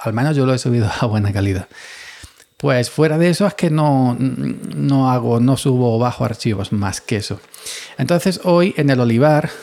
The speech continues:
un olivar que estaba, digamos, eh, abierto, a cielo abierto, que no era un barranco, que yo estaba rodeado de montañas, ni por indios, ni por el séptimo de caballería, <laughs> no. Era un olivar abierto que se veía grandes y grandes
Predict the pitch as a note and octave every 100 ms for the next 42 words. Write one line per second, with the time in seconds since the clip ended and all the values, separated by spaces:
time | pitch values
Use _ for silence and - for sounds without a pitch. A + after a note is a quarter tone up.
0 | - - C3+ C3+ C3+ C3+ C3+ C3+ - C3
1 | - C3 B2+ B2 A#2 A2+ A2+ A#2+ A#2 B2
2 | A#2+ A2+ A2 - - - - - A2 G#2+
3 | - - A#2 C3 C3 - B2 A2 - G#2+
4 | A2 C#3 A#2+ B2 A2+ A2 A#2+ A#2+ A#2 A2+
5 | G#2+ G#2+ G#2+ C3 B2 A#2+ A2+ A2+ A2 A2
6 | A#2+ A#2 - - A2+ A2 G#2+ A2 G2+ F#2+
7 | - A2+ A#2+ A2 A#2 A2+ A2+ - G#2+ G#2
8 | G2 G2+ B2+ B2 B2 A#2 A#2 A2+ - A2
9 | - A2 G#2+ G#2 G2+ G#2 G2+ G#2+ B2 -
10 | - A2 - - - - - B2+ B2+ C3
11 | B2+ B2+ B2+ C3+ C#3 B2+ C3+ B2+ B2+ A2+
12 | A#2 A#2+ B2 A#2 - - - _ _ B2
13 | A#2 C3+ C#3 C3+ G#2+ - - _ C#3+ A#2
14 | B2 B2+ A#2+